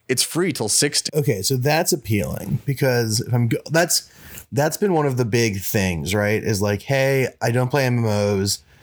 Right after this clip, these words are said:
Speaker 2: Most of the M M Os that look good to me, I have to pay some money to get into it." And it's like, this is a genre that I conceptually don't like. So it's like, I'm not gonna pay thirty dollars to dip my toe into something that, like, I'm predisposed to be opposed to. But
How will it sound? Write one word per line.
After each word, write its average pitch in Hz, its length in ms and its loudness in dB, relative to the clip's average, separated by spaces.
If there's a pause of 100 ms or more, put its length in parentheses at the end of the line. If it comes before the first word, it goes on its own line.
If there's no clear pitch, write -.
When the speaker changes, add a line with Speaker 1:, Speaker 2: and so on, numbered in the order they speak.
(300)
Speaker 2:
Most 127 220 2
of 135 40 -4
the 135 60 2
M 127 60 2
M 120 160 2
Os 117 80 2
that 107 80 0
look 101 180 -2
good 135 200 2
to 127 60 2
me, 123 140 2
I 113 60 2
have 113 80 -2
to - 80 -8
pay 113 160 0
some 113 120 0
money 104 140 0
to 98 60 2
get 98 100 2
into 110 260 2
it." 104 160 0
And - 80 -6
it's 104 120 -2
like, 104 120 0
this 120 160 0
is 131 140 0
a 117 100 2
genre 101 440 0
that 92 260 -2
I 98 160 0
conceptually 95 920 0
don't 92 360 -2
like. 92 380 -2 (360)
So 120 200 0
it's 107 160 0
like, 101 240 -2
I'm 117 100 0
not 123 160 0
gonna 127 120 -2
pay 117 220 0
thirty 110 280 0
dollars 98 380 0
to 110 100 0
dip 98 160 0
my 101 140 0
toe 101 260 0
into 98 120 0
something 95 440 0
that, 92 240 -2
like, 87 320 -2
I'm 107 140 0
predisposed 101 680 0
to 110 60 -2
be 92 120 0
opposed 95 360 -2
to. 156 260 2 (680)
But 123 280 0